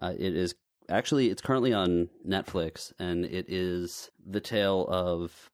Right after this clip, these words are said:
a, a, uh, cannibal Native American tribe, um, that live in the caves around this kinda up-and-coming town. Um, it's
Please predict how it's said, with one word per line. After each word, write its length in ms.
a, 180
a, 360
uh, 200
cannibal 600
Native 260
American 400
tribe, 320
um, 340
that 140
live 140
in 60
the 60
caves 360
around 260
this 160
kinda 360
up-and-coming 480
town. 400
Um, 260
it's 380